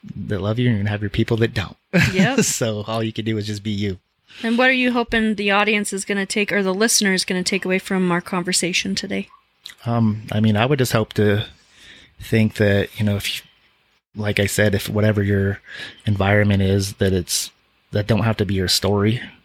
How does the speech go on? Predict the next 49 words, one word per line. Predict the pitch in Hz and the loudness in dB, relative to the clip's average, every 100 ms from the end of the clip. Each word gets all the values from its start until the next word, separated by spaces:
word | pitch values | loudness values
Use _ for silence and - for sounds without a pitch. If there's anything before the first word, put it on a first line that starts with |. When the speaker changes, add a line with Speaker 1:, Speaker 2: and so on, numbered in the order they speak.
| _ _ - | _ _ -4
Speaker 1:
You | 107 | 0
know, | 101 | 2
if | 101 | 0
you're, | 107 | 0
especially | 98 - 110 - 104 | 0 2 0 2 0
if | 95 | 0
you're | 107 101 | -2 0
in | |
a | 98 | 0
negative | 98 98 98 98 | 2 2 0 0
space, | - 101 101 107 - - _ - - - - - - - | 0 2 2 2 -2 -8 _ -20 -20 -20 -20 -20 -14 -2
or, | 104 98 92 95 - | 2 4 2 -2 -2
you | 110 | 2
know, | 101 | 2
life | 98 104 104 | 2 2 2
isn't | 104 98 | 0 0
going | 107 101 104 | 2 2 2
the | 101 | 2
way | 101 | 2
you | 98 | 2
want | 202 202 214 | 2 2 4
it. | 147 - _ _ _ _ - | 2 -2 _ _ _ _ -8
I | 101 | -4
mean, | 101 98 | 0 0
we | 98 101 | 0 0
could, | 101 92 - - | -2 -4 -16 -4
we | 107 | -2
could | 101 98 | 0 0
rewrite | 98 104 98 98 - _ - | 2 2 2 2 0 _ -8
our | - 92 | -4 -2
story | - 98 95 92 90 - - _ _ _ _ _ - | 0 0 2 2 0 -4 -16 _ _ _ _ _ -2
any | 104 95 | 0 2
day, | 90 90 85 - - - | 2 0 0 -6 -10 -2
<laughs> | - - | -2 -2
Speaker 2:
Mm-hmm. | 220 208 208 202 226 104 | -2 2 2 0 -2 0
Speaker 1:
at | |
any | 104 104 | 2 4
moment, | 101 101 98 90 - 113 | 4 2 2 0 -4 -2
just | 110 - | -2 0
by | 98 | -2
deciding | 95 90 101 95 98 98 | -2 0 0 0 0 0
that | 92 | 0
we're | 101 98 | 0 0
gonna | 98 | 0
do | 90 98 | 2 2
it | 95 90 | 2 0
and | 107 | -2
just | 95 - | -2 0
taking | 104 95 98 92 | 0 0 0 0